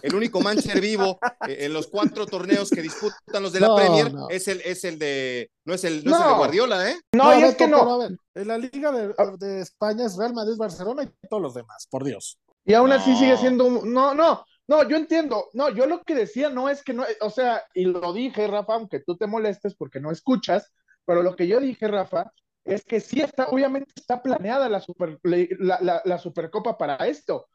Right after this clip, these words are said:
Speaker 3: porque difícilmente el Barcelona y el Real Madrid van a quedar fuera del top dos en la liga, y ya con eso es suficiente para ir a la, a la famosa, este, Supercopa. Ok, la Copa del Rey la puede jugar, ganar quien sea más.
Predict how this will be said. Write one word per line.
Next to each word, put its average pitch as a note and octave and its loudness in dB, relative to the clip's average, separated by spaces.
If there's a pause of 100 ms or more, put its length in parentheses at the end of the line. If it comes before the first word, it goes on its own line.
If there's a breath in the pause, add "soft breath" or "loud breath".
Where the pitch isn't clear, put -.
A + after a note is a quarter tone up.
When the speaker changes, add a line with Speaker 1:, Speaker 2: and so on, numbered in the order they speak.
(120)
Speaker 3:
porque G#3+ -2
difícilmente D4+ -2
el C4+ -4
Barcelona A3 -2
y A#3+ -2
el A3 -4
Real A#3 -4
Madrid A3+ -4
van A3 -4
a A3 -10
quedar G3+ -4
fuera G#3 -4
del D#3 -8
top G#3 -6
dos G3+ -2 (160)
en F#3+ 0
la A#3+ 2
liga, C4+ 2
y F3 2
ya G3+ 0
con A3 0
eso G#3+ -4
es A3+ -6
suficiente F#3+ -2
para D#3 -4
ir F#3 0
a F#3+ -2
la, D#3 -6 (220)
a D#3 0
la D#3+ 2
famosa, F3+ 0
este, - -8
Supercopa. F3 -2
Ok, F#3 -2
la F3 -2
Copa A3 -6
del G3+ -4
Rey G#3 -4
la G#3+ -4
puede G#3+ -4
jugar, D#3+ -6
ganar E3 -4
quien E3+ -6
sea F3+ 0
más. G3 -6